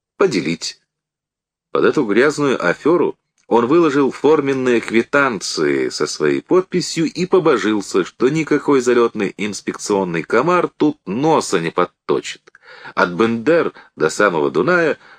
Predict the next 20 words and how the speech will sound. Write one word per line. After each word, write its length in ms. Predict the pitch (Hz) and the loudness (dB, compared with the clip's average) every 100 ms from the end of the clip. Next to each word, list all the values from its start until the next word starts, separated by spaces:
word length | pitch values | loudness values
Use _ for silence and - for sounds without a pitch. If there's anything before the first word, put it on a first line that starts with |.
| _ | _
валяются 920 | - 113 127 165 165 147 - - 135 | 0 2 4 4 4 2 -4 -2 0
вдоль 300 | 123 120 120 | 2 2 2
дорог 360 | 107 110 135 - | 2 2 2 -2
дохлые 640 | 73 71 107 80 82 87 | -8 0 0 0 -2 -2
быки. 400 | 73 80 - - - _ _ _ _ _ _ _ _ _ | 0 -4 -6 -12 -14 _ _ _ _ _ _ _ _ _
Неужто 680 | - 113 170 - 175 160 127 - - - | -6 -2 -2 0 2 2 0 -6 -16 -16
все 260 | - - 156 | -8 -2 -2
тут 180 | 139 | -2
изготовились 800 | 113 104 98 - 135 123 110 92 | -4 -2 -2 0 0 2 0 -2
воровать 440 | 76 82 104 131 - | -2 0 2 0 -4
и 40 | |
хапать? 480 | - 73 - - - - - _ _ _ _ _ | -6 -6 -6 -12 -16 -20 -20 _ _ _ _ _
В 120 | - | -10
такое-то 600 | 78 - 113 92 - 67 | -10 -2 0 0 -4 -10
время 640 | 71 78 101 107 57 52 _ _ _ - | -8 -6 -6 -6 -12 -20 _ _ _ -10
и 80 | |
на 100 | 76 | -8
прокладке 540 | - 69 - 85 - - | -8 -10 -8 -10 -10 -12
такой 320 | 69 - 67 | -12 -10 -10
дороги? 500 | - 67 110 - - | -8 -10 -10 -12 -20